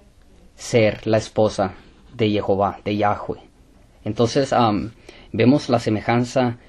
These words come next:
am, a través de todas las escrituras. Eh, es inevitable. Eh, tal vez, am,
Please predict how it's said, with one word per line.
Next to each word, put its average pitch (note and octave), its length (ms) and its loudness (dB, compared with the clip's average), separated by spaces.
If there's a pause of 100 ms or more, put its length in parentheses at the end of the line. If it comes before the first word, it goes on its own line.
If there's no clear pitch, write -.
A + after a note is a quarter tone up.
(280)
am, G#2 280 -2
a G2+ 120 -2
través G#2+ 260 0
de B2 80 -2
todas A#2+ 200 2
las A#2 160 -2
escrituras. - 840 -4 (520)
Eh, G#2+ 300 0
es - 240 -2
inevitable. G#2+ 720 0 (880)
Eh, A#2+ 340 2 (920)
tal B2+ 160 2
vez, D3 240 2
am, B2 260 2